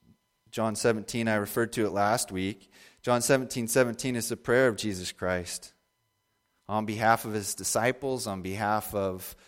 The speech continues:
of, uh, all believers who will come after them.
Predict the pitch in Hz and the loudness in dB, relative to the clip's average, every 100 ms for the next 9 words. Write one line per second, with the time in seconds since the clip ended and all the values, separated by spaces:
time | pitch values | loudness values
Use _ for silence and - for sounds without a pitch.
0 | _ _ 101 101 98 98 95 - - 98 | _ _ 0 2 4 2 -2 -10 -4 0
1 | 92 90 - - 120 180 143 123 104 87 | 0 -2 -8 2 6 8 6 2 0 -2
2 | 90 85 - - - _ _ - 120 104 | -8 -8 -8 -8 -12 _ _ -8 0 0
3 | 101 120 104 98 95 - 95 92 92 | 0 -2 0 0 -2 -6 -8 -6 -8